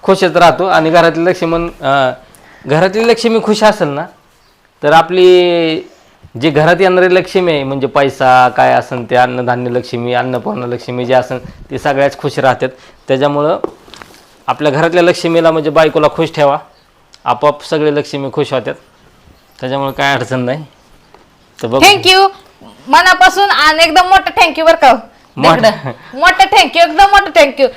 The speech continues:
Speaker 2: मोबाईल आहे ना, या मोबाईल पेक्षा डबल टिबल मोठं thank you.
Speaker 1: बरं, बरं, बरं.
Speaker 2: हा?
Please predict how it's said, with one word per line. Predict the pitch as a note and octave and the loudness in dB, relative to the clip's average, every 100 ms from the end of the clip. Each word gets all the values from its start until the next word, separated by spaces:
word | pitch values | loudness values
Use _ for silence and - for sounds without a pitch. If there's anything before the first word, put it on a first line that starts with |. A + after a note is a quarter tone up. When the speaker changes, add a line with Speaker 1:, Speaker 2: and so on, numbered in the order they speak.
| - C#4 | -8 2
Speaker 2:
मोबाईल | E4+ F#4+ G#4 | 6 6 6
आहे | G4+ | 6
ना, | F#4 | 6
या | F#4 F4+ | 4 6
मोबाईल | F#4+ F#4 F4+ | 6 6 6
पेक्षा | F4 F#4+ F#4+ | 4 4 4
डबल | D#4+ E4+ F4+ | 4 4 4
टिबल | F#4 D#4+ F4+ | 2 4 4
मोठं | F4+ F4 C#4+ E4 | 4 2 0 -4
thank | C#4 - | -4 -6
you. | F#3 F3 _ _ _ _ _ - | -10 -10 _ _ _ _ _ -12
Speaker 1:
बरं, | B2 G2+ F#3 D3 | -8 -4 -2 -2
बरं, | G#2+ G#2+ A#2+ A2 | -4 -8 -8 -8
बरं. | G#2 - - - - - _ _ _ _ _ _ _ _ - | -8 -16 -20 -20 -20 -20 _ _ _ _ _ _ _ _ -2
Speaker 2:
हा? | B3 | 2